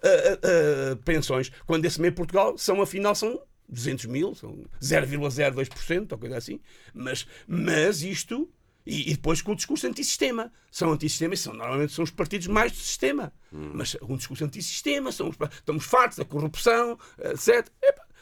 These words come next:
Speaker 1: portanto, há discu-, há terreno fértil, há terreno, não é por causa do, do, do, claro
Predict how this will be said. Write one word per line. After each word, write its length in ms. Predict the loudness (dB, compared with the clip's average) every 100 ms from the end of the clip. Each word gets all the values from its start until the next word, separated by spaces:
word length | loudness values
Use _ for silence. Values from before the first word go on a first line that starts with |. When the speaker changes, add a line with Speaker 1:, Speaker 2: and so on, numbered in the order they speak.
| -10
Speaker 1:
portanto, 240 | -2 -2 -2 0
há 200 | 6 6
discu-, 380 | 6 -2 -4 -2 4
há 300 | 6 6 2
terreno 420 | -2 0 2 2
fértil, 560 | 4 4 4 0 -6 -8 -16 0
há 100 | 2
terreno, 240 | 2 0
não 60 | 0
é 60 | 0
por 80 |
causa 240 | 0 0 0
do, 120 | -2 -8 -8
do, 260 | -6 -2 -4
do, 240 | -6 -10 -20 _
claro 500 | -4 4 6 6 2